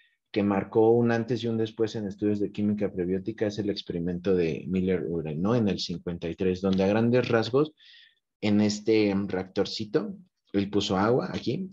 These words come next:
y aquí hay una atmósfera de gases reducidos, ¿no? Amoníaco, metano, hidrógeno, vapor de agua, y luego puso,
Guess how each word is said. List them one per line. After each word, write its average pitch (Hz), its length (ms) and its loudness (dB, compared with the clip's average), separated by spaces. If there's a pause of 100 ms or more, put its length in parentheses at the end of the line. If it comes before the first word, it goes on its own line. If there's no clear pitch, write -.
y 95 100 0
aquí 104 380 0
hay 101 220 0
una 104 180 2
atmósfera 98 520 -2
de 85 120 -2
gases 82 360 -4
reducidos, 71 560 -4
¿no? 95 220 0
Amoníaco, 92 720 -2
metano, 90 760 -4 (840)
hidrógeno, 87 440 -2
vapor 85 360 -2
de 92 100 2
agua, 98 260 0 (360)
y 95 120 0
luego 101 340 2
puso, 117 540 0